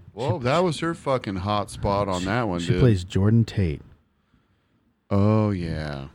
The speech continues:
Speaker 2: <laughs> Gary Busey, dude. Commander Creel.
Speaker 1: Oh, Gary Busey's always <laughs> classic.
Speaker 2: <laughs> Yeah. Oh, fucking, uh, Point Break. Another.
Speaker 1: Oh, Point Break's great.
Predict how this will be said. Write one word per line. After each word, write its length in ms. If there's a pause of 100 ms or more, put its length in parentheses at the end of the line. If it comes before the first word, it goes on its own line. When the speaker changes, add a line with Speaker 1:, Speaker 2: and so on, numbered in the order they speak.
Speaker 2:
<laughs> 360 (580)
Gary 320
Busey, 460
dude. 180
Commander 420
Creel. 580 (260)
Speaker 1:
Oh, 140
Gary 340
Busey's 500 (100)
always 220
<laughs> 0
classic. 600 (200)
Speaker 2:
<laughs> 200
Yeah. 280 (560)
Oh, 400
fucking, 520
uh, 340
Point 280
Break. 360 (580)
Another. 800 (600)
Speaker 1:
Oh, 200
Point 320
Break's 300
great. 300